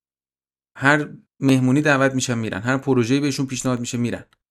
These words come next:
هر کتابی بهشون می‌گن، هر دور همی، آقا به همه می‌گن بله. بعد چون ظرفیت شما محدوده، خب، اه،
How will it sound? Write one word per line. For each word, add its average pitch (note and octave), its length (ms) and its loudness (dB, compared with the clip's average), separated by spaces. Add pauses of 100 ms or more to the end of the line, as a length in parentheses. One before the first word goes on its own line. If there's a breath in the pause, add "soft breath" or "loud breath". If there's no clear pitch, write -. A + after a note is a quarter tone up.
(880 soft breath)
هر C3 380 2
کتابی C3+ 520 0
بهشون C#3+ 320 -2
می‌گن، C3 320 0
هر B2+ 140 0
دور B2 320 0
همی، G#2+ 580 -4
آقا A#2+ 440 -6 (380)
به B2 60 -8
همه B2+ 260 2
می‌گن D3+ 280 2
بله. A#2+ 380 2 (680)
بعد C3 340 2
چون D3 220 -2
ظرفیت C3 600 0
شما A#2 240 -6
محدوده، A#2+ 1120 0
خب، C3 520 0 (1080)
اه، G#2+ 440 -4